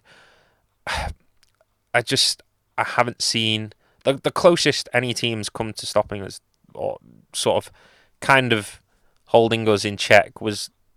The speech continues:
the Broncos on the road, and we still scored twenty-seven points. At home,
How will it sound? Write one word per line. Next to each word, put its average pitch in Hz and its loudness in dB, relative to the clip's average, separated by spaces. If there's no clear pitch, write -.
the 98 -4
Broncos 104 0
on 110 -2
the 107 -6
road, 104 2
and 101 -6
we 104 -8
still 95 -4
scored - -8
twenty-seven 98 -10
points. - -8
At 117 0
home, 117 4